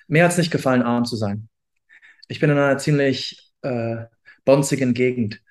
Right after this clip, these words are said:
zur Schule gegangen, wo die meisten Kinder mit achtzehn ein Auto geschenkt, äh, bekommen haben.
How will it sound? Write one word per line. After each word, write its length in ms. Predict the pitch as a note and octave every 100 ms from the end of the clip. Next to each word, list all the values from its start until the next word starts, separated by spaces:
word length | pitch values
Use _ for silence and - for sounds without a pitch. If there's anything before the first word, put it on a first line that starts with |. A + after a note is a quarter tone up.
| _
zur 120 | -
Schule 220 | C3 C#3 A#2+
gegangen, 480 | A2 A2 A#2+ D3+ - _ _ -
wo 80 | B2
die 60 |
meisten 340 | B2 B2+ D3+ C#3
Kinder 220 | C#3 B2+
mit 100 | A2+
achtzehn 380 | B2+ - B2+ A#2
ein 40 |
Auto 220 | B2 C3
geschenkt, 340 | A2+ A2 A2+ A2+ A#2 -
äh, 160 | A#2
bekommen 380 | G#2+ A2+ A#2 A2+
haben. 340 | A2 A#2 D3